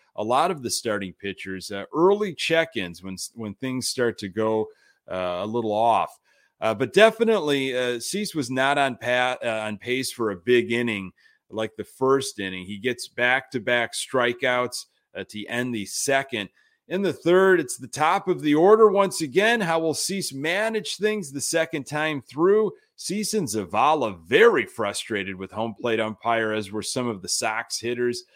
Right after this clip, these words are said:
Uh, Cease looked rattled and visibly upset. Got some outstanding defensive help from Abreu, who orchestrated an unassisted double play. Dylan Cease had sixty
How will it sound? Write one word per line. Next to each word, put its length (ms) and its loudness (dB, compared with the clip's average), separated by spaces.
Uh, 80 -8
Cease 460 -4
looked 200 -4
rattled 680 0
and 180 -6
visibly 560 -2
upset. 640 -2
Got 240 0
some 300 -4
outstanding 800 -2
defensive 600 -6
help 320 0
from 140 -4
Abreu, 580 0
who 180 -2
orchestrated 880 0
an 220 -4
unassisted 800 -2
double 340 2
play. 400 0
Dylan 300 2
Cease 320 -6
had 240 -2
sixty 800 -4